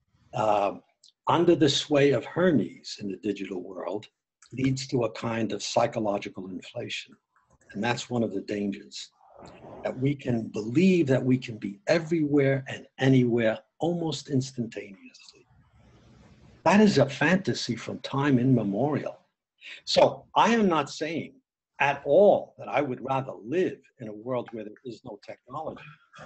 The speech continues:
I celebrate Bonnie for being one of those heroes that Drew and Priscilla are talking about, or heroines to be, to be accurate here. But at the same time, I don't want us to forget what we are leaving behind because we are becoming another species.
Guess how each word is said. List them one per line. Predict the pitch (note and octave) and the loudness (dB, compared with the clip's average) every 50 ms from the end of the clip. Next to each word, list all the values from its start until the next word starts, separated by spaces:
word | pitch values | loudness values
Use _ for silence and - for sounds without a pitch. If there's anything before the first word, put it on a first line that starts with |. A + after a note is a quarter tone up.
| - - - - D3 | -20 -20 -16 -12 -12
I | D#3 | -12
celebrate | C#3+ - - - F3 G3 F#3+ - - A2 G#2 G#2 - - | -12 -6 -2 0 0 0 0 -2 -6 -10 -10 -10 -12 -10
Bonnie | - A#2+ B2 A2+ G#2 G2 | -10 -8 -8 -8 -8 -10
for | - _ - | -12 _ -20
being | G#2+ G2+ C3+ B2+ A#2 G#2+ G#2 G2+ _ _ _ _ _ _ _ _ _ _ _ - | -18 -12 -10 -10 -10 -10 -14 -18 _ _ _ _ _ _ _ _ _ _ _ -8
one | C3+ D#3 F3 E3 | -6 -4 -4 -4
of | B2+ - | -4 -4
those | C3 G#2+ G2+ - | -4 -6 -6 -8
heroes | - - - F3+ G3+ F3+ C3 G2 E2+ E2 - - - - | -12 -8 0 2 2 2 2 0 -2 -8 -16 -18 -18 -18
that | G2+ - - _ | -18 -18 -18 _
Drew | - C3 D3 D#3+ D#3+ C#3+ A#2 G#2 F#2+ | -12 -6 -2 -2 0 0 -2 -4 -8
and | F#2 F2 _ | -14 -16 _
Priscilla | _ _ - - - D#3+ F3+ F#3+ D#3 | _ _ -18 -12 -4 -2 0 0 0
are | G#2+ F2 D#2 - | 0 -2 -8 -12
talking | - - G2+ - _ _ _ _ | -16 -16 -18 -18 _ _ _ _
about, | _ - _ - - - - _ _ _ _ _ | _ -20 _ -20 -20 -20 -20 _ _ _ _ _
or | - F#2 G2 | -16 -16 -12
heroines | - - D3 D#3+ D3+ B2 F#2+ E2+ D#2+ E2 - _ - - | -8 -4 -2 0 0 0 -2 -4 -12 -18 -20 _ -14 -14
to | - - | -14 -14
be, | - - _ _ _ _ _ _ _ _ _ _ _ _ _ _ _ _ _ _ _ _ | -14 -20 _ _ _ _ _ _ _ _ _ _ _ _ _ _ _ _ _ _ _ _
to | - - | -20 -20
be | - G2+ G#2+ G2+ F#2+ | -18 -14 -14 -12 -8
accurate | A#2+ C3 C#3+ C#3+ - C3+ A2 G2 E2+ - - | -8 -8 -8 -8 -10 -10 -10 -10 -12 -16 -18
here. | - - G#2 - - - _ _ _ _ _ _ _ _ _ _ _ _ _ _ - | -20 -20 -20 -20 -20 -20 _ _ _ _ _ _ _ _ _ _ _ _ _ _ -8
But | C#3 | -6
at | C#3 C3 C3+ | -6 -6 -4
the | C#3+ C3+ | -6 -8
same | C3+ - E3+ E3+ E3+ C#3+ C3+ | -6 -6 -8 -6 -6 -8 -8
time, | - - D#3+ D3 C#3+ C3+ B2+ C3 - _ - | -8 -8 -6 -4 -4 -4 -4 -6 -10 _ -4
I | - C#3+ D#3 | -2 -2 0
don't | E3 D3+ D3 | 0 2 2
want | C#3 C#3 C#3 | 2 2 0
us | C#3 C3 - - | 0 -2 -4 -8
to | - C3 | -12 -10
forget | - A#2 G#2+ A#2+ B2+ B2 B2 - | -10 -6 0 2 2 2 0 -4
what | A#2 A#2 A#2+ - | -4 -6 -4 -4
we | A#2+ A#2 | -4 -4
are | A2+ A2 | -4 -4
leaving | G#2+ A2 A#2 A#2 A#2 A2+ G#2+ | -2 0 -2 0 0 -2 -2
behind | - G2+ G2+ G2 G#2 A#2 A#2+ G#2 - | -2 -4 -6 -6 -2 0 0 0 0
because | - - - B2 G#2+ - - | -2 -6 -8 -8 -8 -8 -6
we | A2 G#2+ G#2+ | -6 -4 -2
are | A#2 B2 B2 | -2 -2 -2
becoming | - G2+ G2 - A2 A2 G#2 G2 F#2+ | -4 -6 -8 -8 -8 -6 -6 -6 -6
another | G2 F#2+ G2+ G2+ G2+ - | -6 -6 -6 -6 -8 -8
species. | - - - - - - - - - - - - - - - | -10 -10 -10 -10 -10 -8 -10 -10 -10 -14 -16 -16 -16 -18 -18